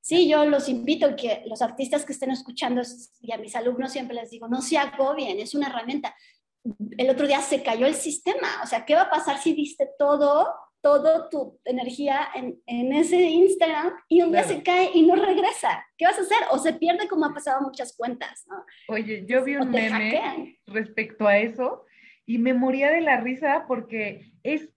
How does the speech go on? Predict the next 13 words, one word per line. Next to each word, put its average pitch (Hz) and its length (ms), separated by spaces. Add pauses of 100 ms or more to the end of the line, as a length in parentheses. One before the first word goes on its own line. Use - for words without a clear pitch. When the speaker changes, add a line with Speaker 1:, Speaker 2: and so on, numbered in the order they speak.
(100)
Speaker 2:
claro, 294 720
o 226 80
sea, 247 260
tenemos 302 340
la 370 100
respuesta 254 520
enfrente 269 420
y - 20
no 247 140
la 240 140
queremos 226 460
ver. 247 460 (120)
Speaker 1:
Sí. 247 520